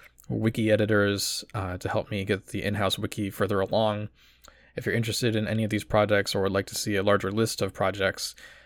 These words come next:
you can, uh, join the Discord server and, uh, go to the volunteer tasks channel. You can also go to legendofdragoon dot org slash help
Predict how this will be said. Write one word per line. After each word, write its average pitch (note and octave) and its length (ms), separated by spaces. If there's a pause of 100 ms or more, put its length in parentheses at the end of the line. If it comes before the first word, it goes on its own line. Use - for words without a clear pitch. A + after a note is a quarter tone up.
(120)
you G#2 180
can, G2+ 380
uh, F2+ 180
join G#2 200
the F#2+ 40
Discord A#2+ 380
server A#2+ 500 (500)
and, G2 380
uh, F#2 220
go G#2 180
to G#2 220
the G2+ 100
volunteer G2+ 420
tasks - 460
channel. A#2+ 420 (800)
You A2 180
can G#2 120
also A2 380
go G#2 200
to G#2 380
legendofdragoon G2+ 800
dot F#2+ 220
org A#2 420 (120)
slash - 580
help - 340